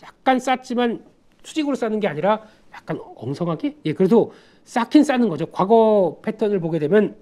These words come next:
<clears throat> 피씨비 위에다가 서브스트레이트라는 거 올려놓고 전원체 올려놓고 그 다음에 메모리 완전체 싸는 정도,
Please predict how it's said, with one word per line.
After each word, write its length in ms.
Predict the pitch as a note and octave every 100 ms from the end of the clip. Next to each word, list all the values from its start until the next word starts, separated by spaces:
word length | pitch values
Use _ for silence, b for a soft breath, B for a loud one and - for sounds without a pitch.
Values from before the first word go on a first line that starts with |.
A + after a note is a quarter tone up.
| -
<clears throat> 1040 | - B3+ - - _ _ _ _ _ - -
피씨비 360 | A#3 G#3+ C#4 G3
위에다가 500 | E3+ C3 F3 D#3 b b b b
서브스트레이트라는 760 | - B3 - C4 B3+ B3+ A#3+ A3
거 80 | A3
올려놓고 680 | F3 G#3+ F3 - C#4+ D4+
전원체 340 | - F#3+ G3+ A3
올려놓고 360 | F3 E3+ D#3
그 80 | G#3+
다음에 440 | E3+ E3 B3 B3+ B B _
메모리 260 | D#3 F#3+ F#3
완전체 300 | D3+ - A3
싸는 300 | A3 C4+ A#3+
정도, 400 | D3+ D3+ A2